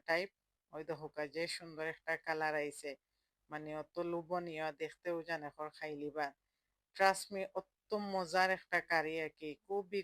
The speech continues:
খুবই মজা। সবথেকে বড় হইলো একদম কম সময়, টাইম একদম কম লাগে আপনার, খুবই টাইম কম লাগে, খুবই মজা হয় গিয়া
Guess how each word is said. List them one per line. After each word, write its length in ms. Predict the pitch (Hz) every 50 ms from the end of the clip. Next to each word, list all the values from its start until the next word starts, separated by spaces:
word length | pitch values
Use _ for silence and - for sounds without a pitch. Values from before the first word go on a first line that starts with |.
| -
খুবই 240 | _ 220 196 190 196
মজা। 400 | 190 185 170 165 147 - 165 170 180 190 175
সবথেকে 420 | - - 196 190 - _ 196 196 175 180
বড় 140 | 190 180 185 185
হইলো 180 | 190 190 185
একদম 360 | 185 180 180 - - 202 208 208 196 - -
কম 140 | 214 208 202 196
সময়, 440 | - - 202 190 185 190 208 240 302 - _ _ _ _ _ _ _ _ -
টাইম 220 | 190 190 202 202 202 202 202
একদম 360 | 190 175 180 180 208 214 220 220 220 214 - -
কম 160 | 208 190 190 190
লাগে 400 | 185 180 180 180 175 170 196 233 285 285 - _ _ _ _ _ -
আপনার, 400 | 160 160 - - 165 175 196 226 262 _ _ _ _ _ _ _ _ _ _
খুবই 380 | 277 285 302 302 269 254 294 277
টাইম 240 | - 233 214 208 202 185 -
কম 140 | 208 196 190 185
লাগে, 340 | 185 175 175 156 165 190 226 269 269 - _ _ _ _ _ _ _ _ -
খুবই 240 | 202 196 185 202
মজা 340 | 196 196 190 180 156 147 170 180
হয় 160 | 185 185 180
গিয়া 280 | 156 147 165 165 160